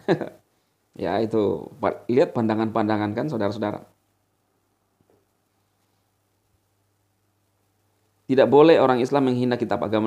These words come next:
lain, itu tidak dicontohkan oleh panutan orang Islam. Nabi, ya, dikatakan di kitab agama non-muslim itu ada yang benar, ada yang salah menurut kitab kebenaran Al-Quran.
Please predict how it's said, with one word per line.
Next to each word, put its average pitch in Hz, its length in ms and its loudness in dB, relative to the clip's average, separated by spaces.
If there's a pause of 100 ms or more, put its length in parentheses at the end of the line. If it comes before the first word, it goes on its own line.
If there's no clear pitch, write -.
(120)
lain, 113 180 -2
itu 113 240 -6
tidak 107 320 -2
dicontohkan 107 480 -4
oleh 98 320 0 (240)
panutan 107 400 -2
orang 104 320 -4
Islam. 104 640 -4 (500)
Nabi, 101 640 -2
ya, 90 340 -4 (720)
dikatakan 104 680 -4 (420)
di 107 240 0
kitab 110 480 0
agama 104 320 -2
non-muslim 104 480 -2
itu 113 240 -4
ada 110 320 0
yang 104 160 0
benar, 104 320 -2
ada 98 160 0
yang 98 400 -2 (240)
salah 101 400 0
menurut 101 320 -2
kitab - 460 -6 (100)
kebenaran 95 480 -4
Al-Quran. 101 560 -2